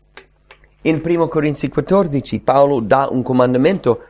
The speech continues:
per quanto riguarda il ruolo delle donne nelle chiese locali. Quattordici trentaquattro. "Tacciano le vostre donne nelle chiese, perché non è loro permesso di parlare, ma devono essere sottomesse, come dice anche la legge."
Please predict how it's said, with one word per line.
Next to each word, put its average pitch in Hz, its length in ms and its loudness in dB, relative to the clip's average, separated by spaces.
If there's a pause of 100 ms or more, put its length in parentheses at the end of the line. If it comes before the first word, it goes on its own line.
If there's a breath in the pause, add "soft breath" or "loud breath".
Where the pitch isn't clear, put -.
per 131 200 -2
quanto 120 380 0
riguarda 113 520 0
il 135 160 0
ruolo 131 380 4
delle 123 320 0
donne 139 480 0 (280 soft breath)
nelle 117 320 0
chiese 104 380 -2
locali. 131 580 -2 (640)
Quattordici 113 640 -8
trentaquattro. - 760 -8 (800)
"Tacciano 170 540 0
le 156 180 2
vostre 127 440 0
donne 131 340 2
nelle 117 420 0
chiese, 90 560 -4 (580)
perché 113 220 -4
non 110 140 0
è - 20 0
loro 117 300 0
permesso 107 440 -6
di 92 100 -6
parlare, 180 600 -4 (460)
ma 143 140 0
devono 107 320 0
essere 101 240 -6
sottomesse, 104 720 -6
come 175 340 -6
dice 107 380 -6
anche 98 340 -10
la 113 140 -8
legge." 110 480 -12